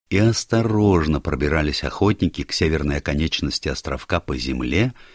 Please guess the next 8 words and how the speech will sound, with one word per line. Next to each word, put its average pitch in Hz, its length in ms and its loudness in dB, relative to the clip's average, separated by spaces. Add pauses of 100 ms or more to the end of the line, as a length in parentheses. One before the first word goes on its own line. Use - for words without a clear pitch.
(320)
изрытой 131 760 2
маленькими 123 540 2
ямками, 80 800 2 (300)
в - 100 -20
которых 107 500 -2
гнездились 76 920 0
водяные 71 500 0
птицы. - 560 -8